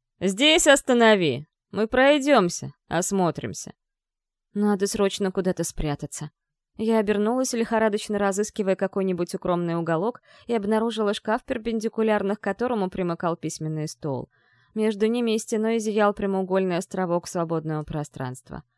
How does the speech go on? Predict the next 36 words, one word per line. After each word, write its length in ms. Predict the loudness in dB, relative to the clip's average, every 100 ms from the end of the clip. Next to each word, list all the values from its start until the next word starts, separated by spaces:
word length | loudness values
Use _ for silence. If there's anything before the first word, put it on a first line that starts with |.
| _ _ _ -10
Идеально. 760 | -8 -6 -6 -4 -6 -8 -12 -16 _ _ _ _ _ _ _
Создавать 560 | -6 -4 0 0 0 0
новый 240 | 0 0
тоннель 340 | -2 -2 0
было 240 | 0 -2 -2
боязно, 540 | 0 0 0 0 -6 -6 _
и 80 | -4
мне 120 | -2
пришла 360 | -2 -2 2 2
в 80 | 2
голову 320 | 0 2 0
мысль 340 | -2 -2 -4
попытаться 540 | -4 -4 -2 -2 -2 -2
наложить 460 | 0 0 0 -2
на 120 | -4 -4
себя 340 | -2 -2 0
иллюзию, 520 | 0 0 -2 0 -4
как 160 | -4 -10
когда-то 440 | -6 -4 -2 -2 -2
делал 360 | 0 0 -2
Шон, 360 | -4 -4 -4 -6 _ _ _
или 160 | -2 0
материализовать 720 | 0 0 2 2 2 0 0
дополнительную 680 | -2 -2 -2 -2 -2 -2 -2
створку 420 | -2 -4 -4 -6
шкафа 400 | -10 -4 -4 -4
с 80 | -6
потайной 480 | -4 -2 0 0 -2
стенкой 420 | -2 -4 0 -2
в 60 |
этом 260 | -2 -2 -2
уголке, 480 | -2 -4 -4 -8 -10 _ _ _ _
просто 280 | -4 -4 -2
чтобы 280 | -2 0 0
где-то 320 | 0 0 2
отсидеться. 680 | 0 -2 -2 -2 -2 -6 -14